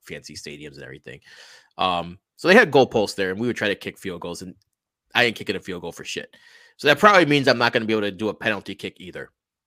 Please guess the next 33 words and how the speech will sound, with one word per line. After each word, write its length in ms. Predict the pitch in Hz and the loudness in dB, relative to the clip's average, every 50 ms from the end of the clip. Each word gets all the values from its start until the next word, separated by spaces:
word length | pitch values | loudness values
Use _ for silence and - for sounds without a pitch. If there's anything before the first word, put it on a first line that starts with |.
| _ _ _ _ _ _ _ _ _ _ _ - | _ _ _ _ _ _ _ _ _ _ _ -4
Um, 460 | - 113 117 117 113 110 107 104 104 - _ _ _ _ _ _ _ _ _ _ _ _ _ - | 0 2 4 4 4 4 2 -2 -8 -16 _ _ _ _ _ _ _ _ _ _ _ _ _ -4
I 80 | - 123 | -2 0
am 200 | 131 131 131 127 | 2 0 0 0
a 160 | 127 123 120 | 0 0 0
fucking 560 | 113 - 139 135 - 135 127 117 117 113 107 | 0 -2 -4 -2 -2 -4 -4 -4 -6 -6 -4
mini 200 | 113 139 143 143 | -2 0 0 0
golf 340 | 127 - 147 139 131 - - | 2 4 6 6 6 4 0
champ, 340 | - - 151 160 190 220 - | -6 0 2 2 2 2 0
so 280 | - - 156 143 139 139 | -2 0 0 2 2 0
I 180 | - 131 139 | 0 0 2
would 180 | 139 139 131 - | 2 0 0 0
probably 360 | 156 151 147 143 135 143 131 | 2 2 2 2 2 -2 -4
go 200 | 120 - 143 139 | -2 0 0 0
with 240 | 131 123 120 - - | 0 -2 -4 -8 -10
number, 580 | 117 123 131 135 131 135 131 131 127 123 - - | -8 -6 -6 -4 -4 -4 -4 -2 -4 -4 -6 -8
with 120 | 131 127 - | -8 -10 -10
the 80 | 120 | -10
six-foot 480 | - - 160 - - - - 127 - _ | -8 -8 -8 -10 -10 -8 -8 -8 -8 _
putt 140 | - 147 143 | -6 -6 -6
as 100 | 135 135 | -6 -6
my 100 | 127 123 | -8 -6
number 260 | 123 127 120 117 113 | -6 -6 -8 -8 -10
two. 400 | - - 151 156 175 247 - _ _ _ _ _ _ _ _ _ _ _ _ _ _ _ _ _ _ _ _ _ | -10 -4 -2 0 0 -2 -2 _ _ _ _ _ _ _ _ _ _ _ _ _ _ _ _ _ _ _ _ _
But 200 | 120 147 143 - _ _ - | -6 -6 -6 -6 _ _ -8
the 80 | 151 | -8
free 180 | - - 220 220 | -4 -2 -2 -2
throw 460 | - - 143 131 123 120 117 113 113 _ _ _ _ _ _ _ - _ _ _ _ _ _ _ _ _ _ _ _ _ - | -2 -2 -2 -2 -2 -2 -4 -6 -10 _ _ _ _ _ _ _ -20 _ _ _ _ _ _ _ _ _ _ _ _ _ -8
would 160 | 139 139 120 | -8 -6 -4
be 100 | 143 139 | -4 -4
my 220 | 131 131 123 120 | -2 0 0 -2
bread 280 | 110 98 - 127 120 113 | -2 -4 -2 -2 -2 -2
and 120 | 110 104 | -2 -6
butter. 280 | 95 92 82 80 78 | -8 -10 -10 -10 -14